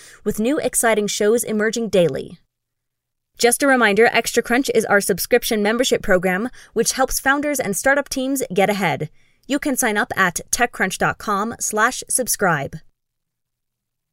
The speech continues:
In other news, the agenda for TechCrunch Early Stage, Operations and Fundraising,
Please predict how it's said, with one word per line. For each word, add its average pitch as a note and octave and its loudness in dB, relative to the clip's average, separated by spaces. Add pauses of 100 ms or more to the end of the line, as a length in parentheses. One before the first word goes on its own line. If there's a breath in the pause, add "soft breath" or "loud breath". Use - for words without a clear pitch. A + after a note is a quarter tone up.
(300)
In G3 -2
other B3+ 4
news, G3+ 0
the A3 0
agenda B3 4
for B3 -2
TechCrunch - -2
Early B3 2
Stage, - 0 (140)
Operations A3 2
and F3 -4
Fundraising, A3 0